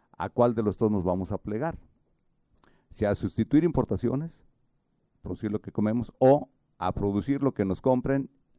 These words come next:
y con el excedente poder comprar alimentos. Pero, eh, el ingeniero agrónomo también tiene una gran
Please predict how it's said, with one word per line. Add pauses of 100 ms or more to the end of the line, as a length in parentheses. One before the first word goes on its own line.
(500)
y
con
el
excedente
poder
comprar
alimentos. (760)
Pero, (200)
eh,
el
ingeniero
agrónomo
también
tiene
una
gran